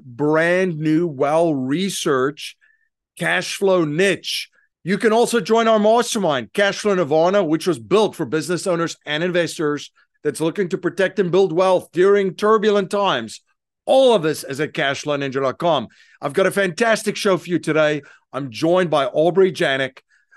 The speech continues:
uh, and Aubrey has built a very successful, uh, Turo car rental business, and she is going to share more about this incredible way to generate cash flow.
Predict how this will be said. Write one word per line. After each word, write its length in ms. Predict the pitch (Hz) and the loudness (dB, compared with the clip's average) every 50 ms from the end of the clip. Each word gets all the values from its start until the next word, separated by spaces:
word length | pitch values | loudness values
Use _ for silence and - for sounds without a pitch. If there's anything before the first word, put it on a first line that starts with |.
| _ _ _ | _ _ _
uh, 280 | 139 139 135 139 139 135 | -2 0 0 0 -2 -2
and 300 | 135 143 143 139 139 - | -4 -4 -4 -4 -6 -6
Aubrey 380 | - 156 165 180 170 175 175 160 | 0 2 2 2 4 4 4 4
has 140 | 151 139 113 | 4 0 -2
built 340 | 110 151 151 151 147 143 - - | -2 0 0 0 0 -2 -6 -6
a 140 | 143 143 131 | -4 -4 -4
very 440 | 117 107 104 113 147 147 170 180 196 | -6 -8 -4 -2 0 2 2 2 0
successful, 1080 | 170 - - - - - - - 196 180 165 - - - 165 139 120 117 127 147 156 _ _ _ _ _ _ _ _ _ _ _ _ _ | 0 -2 -4 -6 -6 -10 -6 -2 -2 -2 -2 -2 -6 -6 -4 -4 -2 -2 -4 -6 -10 _ _ _ _ _ _ _ _ _ _ _ _ _
uh, 220 | 135 135 127 127 127 - _ | -4 -2 -2 -2 -4 -8 _
Turo 800 | - - 226 233 233 226 214 196 175 147 139 139 156 180 202 202 - _ _ _ _ _ _ - | -6 -2 0 4 4 6 6 6 6 4 4 4 2 0 -2 -4 -8 _ _ _ _ _ _ -4
car 300 | 175 170 175 180 190 180 | 0 2 4 4 4 2
rental 640 | 160 156 156 160 170 165 - 180 165 156 151 151 156 | 2 0 0 0 -2 -2 0 2 2 2 2 0 -2
business, 880 | 143 120 107 101 156 170 185 156 139 151 131 123 131 131 - - - _ - | -6 -14 -6 0 2 2 2 2 0 -4 -6 -6 -6 -8 -10 -12 -14 _ -8
and 340 | 139 135 127 131 135 131 - - - | -6 -4 -4 -4 -6 -8 -12 -14 -16
she 280 | - - - 156 156 | -14 -8 -4 -4 -4
is 240 | 180 175 151 143 113 | -2 -4 -6 -8 -8
going 320 | 110 - 143 143 147 151 - | -4 -4 -2 -2 -2 -4 -6
to 120 | 160 147 | -8 -8
share 400 | - - - - 185 170 170 160 | -8 -8 -4 -2 -2 0 0 -2
more 520 | 143 131 127 131 139 143 156 160 175 - - | -2 -2 -2 -2 0 0 2 0 0 -2 -4
about 480 | 131 123 104 143 139 135 139 135 - | -8 -6 -4 -4 -2 -2 -2 -4 -4
this 220 | - 143 127 - - - | -6 -6 -6 -6 -10 -12
incredible 880 | 127 127 117 - - - - 160 160 165 175 180 170 175 175 175 160 135 | -12 -12 -12 -14 -16 -10 -4 -2 0 0 0 0 0 0 0 0 0 0
way 460 | 131 151 160 143 123 110 113 127 123 - _ _ _ _ _ _ _ _ - | 2 2 2 2 0 -2 -6 -10 -12 -14 _ _ _ _ _ _ _ _ -4
to 160 | - 143 131 | -4 -4 -4
generate 640 | 98 - - 147 139 139 139 135 131 127 123 117 - | -4 -6 -6 -6 -2 -2 0 0 0 0 -2 -4 -4
cash 320 | - 180 160 160 165 - - | -4 -2 -2 -2 -2 -4 -2
flow. 260 | 185 175 175 175 | 0 2 2 2